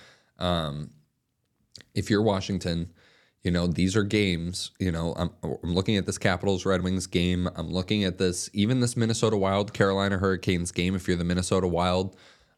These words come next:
um, the Nashville, Nashville taking on Ottawa, not, not everybody might be thinking much of that game, but if Nashville can win, or if Minnesota wins, or if the Capitals win tonight,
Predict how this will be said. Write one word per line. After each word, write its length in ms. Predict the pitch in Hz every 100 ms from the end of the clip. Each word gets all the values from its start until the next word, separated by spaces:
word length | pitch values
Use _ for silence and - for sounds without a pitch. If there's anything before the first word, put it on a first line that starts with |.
| -
um, 520 | 87 82 76 71 78 - -
the 100 | 90
Nashville, 580 | 92 101 - 101 98 - -
Nashville 380 | 90 90 107
taking 240 | 92 104 101
on 140 | 95
Ottawa, 400 | 87 90 98 98
not, 340 | 92 85 - 82
not 200 | 90 95
everybody 340 | 98 95 92
might 180 | 90 87
be 80 | 85
thinking 300 | 95 98 90
much 180 | 85
of 60 | 95
that 200 | 90 85
game, 280 | 92 90 90
but 180 | 78 - - - -
if 160 | - 76
Nashville 400 | 101 120 - 120
can 180 | 117 104
win, 460 | 107 110 107 110 - _ _ -
or 240 | 87 85
if 240 | 78 -
Minnesota 560 | 90 78 - 113 113 110
wins, 640 | 104 107 107 104 101 -
or 520 | - 90 82 78 73 - - _ _ _ -
if 340 | 92 - - -
the 100 | 87
Capitals 500 | 117 143 120 82 76
win 180 | 82 76
tonight, 380 | 82 82 -